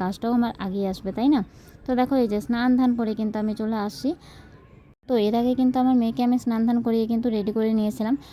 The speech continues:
ও এখন বসে ফোন দেখছে, তো ভাবলাম যে না, আমি একটুখানি স্নানটা করে তারপরে রান্নাঘরে যাওয়া যাক। তো দেখো, স্নান ধান করে কিন্তু এদিকে একটুখানি সিঁদুরটাও পরে নিচ্ছিলাম, কেন কি, এই কাজটাও কিন্তু করতেই হবে, এটা না করলেও চলবে না। তো যাই হোক, দেখো, রেডি হয়ে নিলাম।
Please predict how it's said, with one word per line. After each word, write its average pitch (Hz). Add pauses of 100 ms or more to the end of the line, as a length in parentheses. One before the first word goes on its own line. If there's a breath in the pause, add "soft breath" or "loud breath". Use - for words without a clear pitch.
(140 loud breath)
ও 247
এখন 226
বসে 226
ফোন 226
দেখছে, 214
তো 262
ভাবলাম 196
যে 202
না, 190
আমি 196
একটুখানি 208
স্নানটা 202
করে 240
তারপরে 202
রান্নাঘরে 190
যাওয়া 180
যাক। 170
তো 208
দেখো, 196
স্নান 220
ধান 233
করে 214
কিন্তু 214
এদিকে 196
একটুখানি 202
সিঁদুরটাও 196
পরে 220
নিচ্ছিলাম, 220 (380 loud breath)
কেন 247
কি, 262
এই 240
কাজটাও 220
কিন্তু 220
করতেই 214
হবে, 196
এটা 196
না 185
করলেও 185
চলবে 196
না। 208
তো 262
যাই 247
হোক, 233
দেখো, 214 (360 loud breath)
রেডি 254
হয়ে 247
নিলাম। 233